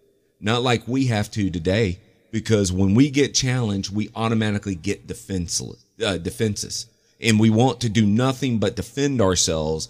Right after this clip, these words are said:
against our actions. But we shouldn't have to, because as a child of God, as a Christ follower, we should never have to defend ourselves,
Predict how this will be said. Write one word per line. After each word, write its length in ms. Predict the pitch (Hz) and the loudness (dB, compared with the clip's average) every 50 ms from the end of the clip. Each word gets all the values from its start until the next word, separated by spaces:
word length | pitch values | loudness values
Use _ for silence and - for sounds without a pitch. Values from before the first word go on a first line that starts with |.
| - - _ _ _ - | -14 -18 _ _ _ -14
against 360 | - 104 110 113 104 95 - | -6 0 0 0 0 0 -2
our 140 | 95 85 90 | -4 -4 -4
actions. 520 | 90 85 80 71 - - 55 - - - - _ _ _ _ _ _ _ _ | -2 -4 -4 -6 -8 -12 -14 -14 -18 -20 -20 _ _ _ _ _ _ _ _
But 240 | - 110 95 - 117 | -6 -6 -6 -6 -4
we 140 | 120 127 117 | -4 -2 2
shouldn't 560 | 98 - - - 147 143 113 - - 85 85 | 2 4 4 6 6 6 4 4 0 -4 -2
have 320 | 98 110 117 113 113 - - | 0 0 0 0 0 -2 -6
to, 180 | 85 78 - - - _ _ - | -8 -8 -8 -10 -14 _ _ -12
because 320 | 113 - 123 117 107 92 | -8 -4 -2 -2 -2 -2
as 400 | - - 101 95 92 90 87 - - _ _ _ _ | -4 -6 -4 -4 -2 -4 -4 -6 -10 _ _ _ _
a 80 | - 85 | -12 -8
child 460 | - - 127 131 147 147 139 120 107 | -6 -6 -4 -4 -2 -2 0 0 0
of 160 | 92 80 87 | -2 -2 0
God, 440 | 87 117 123 113 90 71 69 71 - - _ _ _ | 0 0 2 2 0 -4 -6 -10 -12 -16 _ _ _
as 160 | 73 101 87 95 | -12 -10 -8 -8
a 40 | |
Christ 540 | - - - - 131 135 139 131 123 - - | -10 -10 -8 -6 -4 -2 -2 -2 -2 -2 -4
follower, 540 | - - - - 120 127 123 107 92 87 85 | -4 -8 -10 -8 -4 -2 -2 -2 -2 -2 -2
we 220 | 90 95 117 123 | -2 0 2 2
should 260 | 120 - - 117 107 107 | 4 2 2 2 2 0
never 320 | 117 123 127 120 120 113 | 2 0 0 2 2 0
have 240 | 107 117 113 110 - | 2 2 0 0 -2
to 100 | - 90 | -4 -6
defend 480 | 82 - - - 113 113 110 104 95 | -8 -10 -10 -6 -4 -2 0 0 0
ourselves, 840 | 80 73 80 78 - - - 117 110 87 60 50 - - - - - | -2 -4 -6 -6 -4 -2 -2 0 0 -2 -2 -6 -10 -14 -16 -18 -18